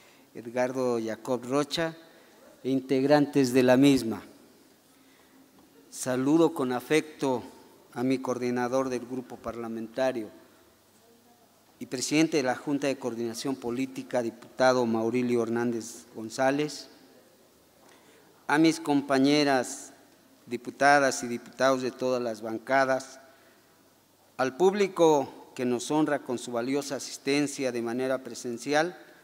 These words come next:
y a través de las diversas plata-, plataformas digitales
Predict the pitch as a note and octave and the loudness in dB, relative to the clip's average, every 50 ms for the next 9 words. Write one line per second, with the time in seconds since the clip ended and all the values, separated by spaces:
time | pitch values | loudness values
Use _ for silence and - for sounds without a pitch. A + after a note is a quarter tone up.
0 | - _ _ _ _ _ _ _ - C3 C3+ C#3 C3+ C3+ C#3 C#3 C#3+ D#3 F3 F#3 | -20 _ _ _ _ _ _ _ -8 -4 0 0 0 0 0 0 2 2 2 2
1 | F3+ F#3+ F3 E3+ D3+ C3+ C3 C#3+ C#3 D3 D#3+ E3 D#3 - E3+ C#3+ - - - B2 | 2 2 2 2 2 2 0 0 2 2 2 2 0 -2 -4 -6 -6 -6 -6 -6
2 | A#2 A#2 - - A#2 A2 - - - - - - _ _ _ _ _ - C3+ C3 | -6 -6 -6 -8 -10 -10 -12 -16 -20 -20 -20 -20 _ _ _ _ _ -2 0 0
3 | B2+ C3 C3 A#2+ - D3+ D#3 D3+ D3 D3 C#3 B2+ C3+ A#2+ - - C3+ - - C3+ | 0 0 -2 -4 -2 0 2 2 2 2 2 0 -4 -8 -10 -12 -8 -2 2 2
4 | C#3+ D3 D3 D3 C#3+ C#3 - - | 4 4 2 0 -2 -4 -8 -12